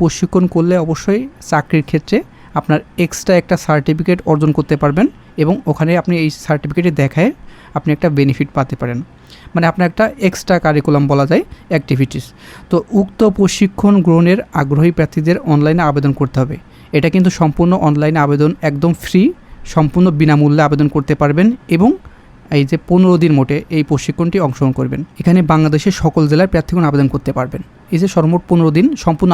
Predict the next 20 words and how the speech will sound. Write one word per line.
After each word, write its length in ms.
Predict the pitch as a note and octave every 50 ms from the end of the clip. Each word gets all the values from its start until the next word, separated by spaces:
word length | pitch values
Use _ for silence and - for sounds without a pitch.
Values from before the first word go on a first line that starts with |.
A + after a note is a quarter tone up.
| D3+ C#3+
আবাসিক, 340 | D3+ D#3+ D3 - D3 C3 - - -
মানে 120 | C#3+ D3 E3 E3 D3+
আপনি 160 | - F3 G3+ D#4 G4 - - - - - - - - - - - - -
সম্পূর্ণ 320 | E3+ D#3 C#3 D#3+ D#3 E3 F3+ -
তাদের 180 | D3+ D3 E3 - - D#3
আবাসিকে 380 | C#3+ D3 C#3+ - - D3+ F3+ E3 - - -
থাকা 220 | - C#3+ - C#3+ C3 -
খাওয়া 140 | - F3+ F3 -
সম্পূর্ণ 280 | D#3 D3 - - E3 E3+ D#3+ D3
বিনামূল্যে, 440 | D3 D3 C3 B2 B2+ C3 A#2 G#2+ G#2+ - -
ঠিক 100 | D#3+ A#3+ F4+
আছে? 120 | F4 - F3 - - - - - - E3
এতে 120 | D3+ F#3 - -
আবেদনকারী 460 | D#3+ D#3+ D#3+ E3+ E3+ D#3+ - E3+ E3 D3+ -
শিক্ষাগত 280 | E3 D#3 D3+ E3 E3 E3+ D3+
যোগ্যতা 300 | D#3 C#3+ D3+ C#3+ - F#3 B3 C#4+ A#3 G3+
ন্যূনতম 320 | D3+ D3 C#3+ C#3 D3+ C#3+ D#3+ G#3+ D#4 - - - - - - E3+
এসএসসি 360 | D#3 - F3+ F3 - - A3 G3 E3
অথবা 260 | D#3 E3+ E3+ F#3 G3+ G3 -
সমান 200 | - D#3 D3+ D3+